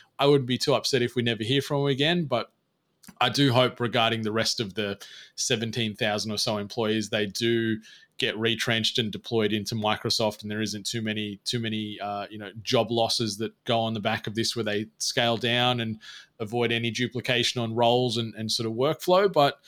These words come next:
yeah, the, the biggest deal in gaming history. I don't think we're gonna see a bigger deal like this in my lifetime. Like, the only thing I could see trumping this is if, like, a Sony buys a Nintendo or something,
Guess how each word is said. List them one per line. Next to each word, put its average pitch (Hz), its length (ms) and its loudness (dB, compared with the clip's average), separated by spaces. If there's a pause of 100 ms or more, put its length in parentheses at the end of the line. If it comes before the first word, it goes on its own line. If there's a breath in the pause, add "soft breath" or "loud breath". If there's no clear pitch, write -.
(600 loud breath)
yeah, 165 380 6
the, 127 580 6
the 127 120 4
biggest 175 360 4
deal 180 160 8
in 165 120 4
gaming 156 260 4
history. 131 340 2
I 113 160 4
don't 151 240 2
think 170 180 2
we're 151 120 6
gonna 143 200 4
see 139 220 4
a 123 60 6
bigger 127 240 2
deal 123 260 2
like 117 220 2
this 127 220 0
in 113 60 0
my 117 140 4
lifetime. 165 640 4
Like, 127 180 0
the 123 120 2
only 131 180 2
thing 131 180 -2
I 120 80 2
could 117 180 -2
see 120 180 2
trumping 117 380 -2
this 113 220 -2
is 110 120 -2
if, 113 160 -2
like, 110 180 0
a - 40 -4
Sony 113 680 0
buys 113 300 0
a 113 60 0
Nintendo 123 580 2
or 151 140 6
something, 160 540 0